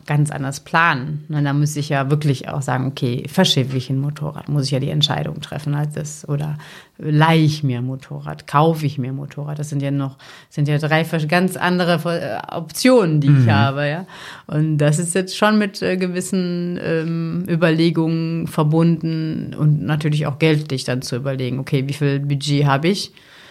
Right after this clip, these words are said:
Speaker 1: Und Zeitbudget und Geldbudget ist ja
Speaker 2: Mhm.
Speaker 1: dann, dann die andere Frage.
Speaker 2: Ja.
Speaker 1: Ja. Und dann, dann, ja.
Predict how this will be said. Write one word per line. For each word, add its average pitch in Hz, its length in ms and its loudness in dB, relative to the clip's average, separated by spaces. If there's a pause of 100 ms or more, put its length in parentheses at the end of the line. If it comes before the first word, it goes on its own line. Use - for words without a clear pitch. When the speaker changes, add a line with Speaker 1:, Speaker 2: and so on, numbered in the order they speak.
(220)
Speaker 1:
Und 156 520 2
Zeitbudget 185 720 2
und 180 160 2
Geldbudget 147 580 -2
ist - 160 -10
ja 107 100 2
Speaker 2:
Mhm. 82 340 4
Speaker 1:
dann, 73 340 -4
dann 151 280 0
die 151 120 2
andere 139 320 2
Frage. 78 580 -6 (280)
Speaker 2:
Ja. 82 200 2 (280)
Speaker 1:
Ja. 135 200 2 (440)
Und 147 400 2
dann, - 460 -2
dann, 143 840 0 (280)
ja. 143 260 -4